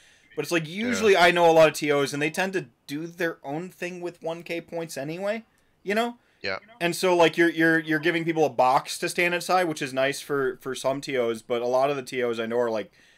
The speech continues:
Speaker 1: they're doing a lot of creative stuff with the non-two K formats. Like, pretty much everyone I know is, who runs, like, you know, a, a one-day event before their, their big turn, their two K tournament, they do something creative with the, with that other format already. And so it's like,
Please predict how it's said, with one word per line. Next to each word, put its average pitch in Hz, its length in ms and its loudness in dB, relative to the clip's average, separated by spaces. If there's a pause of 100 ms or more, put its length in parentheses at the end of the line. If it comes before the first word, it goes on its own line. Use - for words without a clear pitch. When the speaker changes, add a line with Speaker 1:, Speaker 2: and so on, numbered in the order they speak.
(180)
Speaker 1:
they're 180 100 2
doing 254 140 0
a 196 100 6
lot 156 340 8
of 156 60 0
creative 131 320 0
stuff 120 220 2
with 117 80 -8
the 110 80 -2
non-two 104 360 -6
K 98 120 -8
formats. 90 600 -14 (180)
Like, 123 180 -8 (400)
pretty 208 140 4
much 180 160 2
everyone 147 280 2
I 113 80 0
know 101 220 -4
is, 92 200 -12 (280)
who 139 120 -6
runs, 120 420 0
like, 110 260 0 (300)
you 131 100 -6
know, 110 140 0
a, 110 160 -10
a 127 80 0
one-day 117 380 2
event 110 440 -2
before 107 380 -4
their, 101 180 -6 (140)
their 107 120 -4
big 101 220 -4
turn, 104 320 -10
their 104 140 -6
two 104 180 -12
K 104 160 -8
tournament, 117 420 -8 (380)
they 185 120 4
do 196 120 2
something 143 320 0
creative 107 340 -2
with 101 180 -8
the, 101 200 -4
with 110 140 -6
that 104 140 -2
other 98 180 -6
format 98 340 -8
already. 90 420 -8 (120)
And 107 180 -14
so 107 160 -8
it's 101 180 -8
like, 101 380 -6